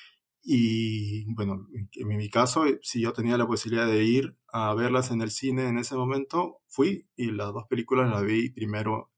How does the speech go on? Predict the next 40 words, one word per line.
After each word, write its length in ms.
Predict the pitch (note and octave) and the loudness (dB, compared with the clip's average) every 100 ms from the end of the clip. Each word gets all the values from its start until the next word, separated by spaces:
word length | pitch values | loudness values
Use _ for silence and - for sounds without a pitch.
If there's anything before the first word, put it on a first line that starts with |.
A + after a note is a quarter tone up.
| _ | _
ahí 380 | A2 G#2+ F#2 - | -4 -2 -4 -4
en 120 | A2 G2 | -8 -8
el 60 | |
cine, 460 | - B2 A2+ B2 - _ | -2 0 0 -4 -10 _
habi-, 360 | - G#2+ B2+ B2+ | -6 -4 -4 -4
teniendo 400 | - A2 A2+ B2 | -4 2 4 4
la 60 | A#2+ | 2
opción 200 | G2+ A#2 | 2 0
de 80 | A2 | 0
verlas 300 | A2 A#2 - | -2 -4 -4
en 80 | A2+ | -4
Netflix, 420 | C3+ - A#2 - | -6 -6 -10 -8
¿no? 140 | - - _ - | -10 -14 _ -6
Es 100 | - | -2
eso, 200 | A3 - | -2 -2
o 40 | |
sea, 180 | - A2 | -4 -4
si 200 | - C3 | 0 2
hay 160 | C#3+ F#3 | 4 4
la 100 | F#3+ | 2
posibilidad, 520 | C#3 B2+ A2+ B2+ C3+ | -2 -2 0 0 0
es 60 | |
que 100 | C3+ | -2
el 60 | - | 0
problema 340 | D#3+ F#3 G#3+ | 2 2 2
del, 180 | G#3 B2+ | 2 2
de 160 | A#2+ B2+ | 2 2
ir 180 | D#3 E3+ | 2 0
al, 200 | E3 B2+ - | -4 -6 -6
al 80 | |
multicine 840 | A#2+ A#2 A2+ A2 D#3+ E3 E3+ E3+ - _ _ _ _ | -4 -4 -4 -2 0 2 0 -2 -8 _ _ _ _
ya 240 | A#2+ A#2+ C3 | -6 -2 -2
se 120 | B2+ | -2
ha 40 | |
convertido 800 | D3 B2 A#2+ C#3 C3+ C3 - - - | -2 -2 0 2 2 2 0 -8 -4
en 480 | C3+ A2 G#2+ G#2+ G2+ | -2 0 -2 -4 -2
qué 140 | B2 | -2
tan 240 | B2 C3+ | 0 -4
conveniente 840 | C3 B2+ A2 A2+ B2+ C3+ B2+ B2 B2+ | -2 -2 0 2 2 2 2 2 2
es, 200 | B2+ | 0